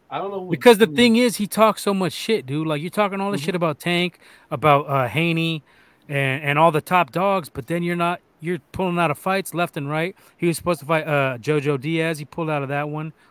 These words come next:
Speaker 2: who's a, who's a dog, a, a wily vet dog. He pulled
Speaker 1: Mm-hmm.
Speaker 2: out of that, a-, and you're still talking shit about Tank and Haney and this and that, but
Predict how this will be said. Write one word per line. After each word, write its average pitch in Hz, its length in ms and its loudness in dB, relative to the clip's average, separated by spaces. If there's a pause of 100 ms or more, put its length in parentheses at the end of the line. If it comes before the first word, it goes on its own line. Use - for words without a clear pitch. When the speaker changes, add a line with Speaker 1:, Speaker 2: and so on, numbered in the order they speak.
Speaker 2:
who's 135 180 -6
a, 135 80 0
who's 127 420 -8
a 131 40 -2
dog, 131 400 0
a, 127 180 -6
a 135 100 -4
wily 127 400 -4
vet 117 240 -10
dog. 127 280 -10 (380)
He 165 80 -6
pulled 175 240 2
Speaker 1:
Mm-hmm. 170 60 8
Speaker 2:
out 165 100 8
of 139 80 -4
that, 156 340 0 (420)
a-, 151 40 -4
and 151 340 0
you're 147 100 -2
still 180 200 -2
talking 170 320 0
shit 165 160 -4
about 147 240 -2
Tank 170 360 -2
and 139 140 -4
Haney 160 540 -2
and 135 120 -4
this 147 200 -8
and 139 120 -6
that, 147 240 -4
but 123 240 -8